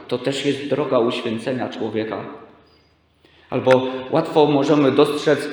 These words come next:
że robi coś dobrego ten, który ma dużo pieniędzy i dużo rozdaje ludziom, którzy autentycznie potrzebują. No,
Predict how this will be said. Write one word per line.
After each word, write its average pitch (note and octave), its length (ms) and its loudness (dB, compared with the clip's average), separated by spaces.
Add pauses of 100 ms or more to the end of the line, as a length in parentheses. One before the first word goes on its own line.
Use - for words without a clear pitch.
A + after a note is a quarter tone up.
(160)
że C3 160 6
robi C#3+ 240 4
coś C#3+ 220 -2
dobrego C3+ 440 4
ten, D#3+ 200 2
który D3 260 0
ma C#3 140 4
dużo D3 260 0
pieniędzy D3+ 480 0
i C#3+ 100 4
dużo C#3 280 0
rozdaje C#3 540 4
ludziom, B2+ 380 0
którzy B2+ 280 -2
autentycznie B2 600 -2
potrzebują. A#2 760 -4 (1500)
No, G2+ 100 -16